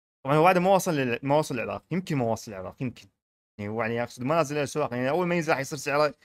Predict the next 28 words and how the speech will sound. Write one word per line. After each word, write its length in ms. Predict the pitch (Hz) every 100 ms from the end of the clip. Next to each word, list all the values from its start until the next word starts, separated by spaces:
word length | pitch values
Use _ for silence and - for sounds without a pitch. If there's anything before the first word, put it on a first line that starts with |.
| _ -
ما 80 | 151
عمل 120 | 147
قيد، 300 | 127 135 127
بس 100 | 156
خلينا 140 | 185 214
نجرب، 500 | 233 277 254 262 220
يلا 280 | 220 220 202
هذا 180 | 196
واحد 200 | 190 180
زوج 280 | 160 185 180
خلينا 300 | 165 156 139
نجرب. 360 | 123 123 113 113 _ _ _ _ _ _ 190
طبعا 160 | 196
شباب 240 | 185 226 226
كمشته 440 | 208 214 - 202
ما 140 | 185 190
تفرق 340 | - 180 -
عن 120 | 147
الآيفون 340 | 147 135 - 135
خمسة 300 | 135 123 131
عشر 180 | -
برو 100 | 127
ماكس، 320 | 120 151 - 131
نفس 140 | -
السالفة، 400 | - 107 101 151
يعني 220 | 131 131
نفس 120 | 131
تليفون 460 | - 127 135 147